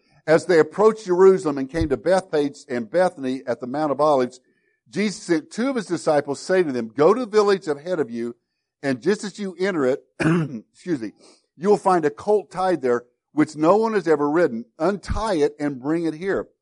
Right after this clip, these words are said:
If we want to ask you, 'Why are you doing this?' tell them, 'The Lord needs it, and he will send it back shortly.'" Uh, they went and found the colt outside the street, tied to a doorway.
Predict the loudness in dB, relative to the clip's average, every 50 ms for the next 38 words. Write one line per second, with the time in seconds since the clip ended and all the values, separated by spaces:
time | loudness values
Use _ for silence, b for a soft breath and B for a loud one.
0 | _ _ -4 -2 0 2 2 4 4 4 4 2 -2 -2 -2 0 0 -2 -2 -4
1 | -4 -2 0 0 -2 -2 -6 -6 -4 -4 -4 -4 -6 -8 -8 -8 -8 -4 -4 -4
2 | -4 -2 -4 -6 -6 -6 -4 0 0 2 2 2 0 -2 -4 _ _ _ _ _
3 | _ _ 0 2 6 8 8 8 8 6 2 0 0 0 0 -2 -6 -6 -6 -6
4 | -6 -4 -4 -4 -6 -8 -6 -4 -6 -4 -4 -4 -2 -2 -2 -2 -2 -2 2 4
5 | 4 4 2 -4 -10 _ _ _ b b b b b _ _ _ _ _ _ _
6 | _ _ _ _ _ _ -6 -6 -6 -6 _ 0 2 2 2 2 0 -6 -14 -8
7 | 0 6 6 6 6 6 2 2 2 2 2 2 4 2 -2 -2 2 4 4 6
8 | 6 4 2 2 2 2 2 2 2 -4 -8 -4 -2 -2 -2 -2 -2 0 0 2
9 | 0 -2 -2 -4 -2 0 2 4 4 4 4 2 0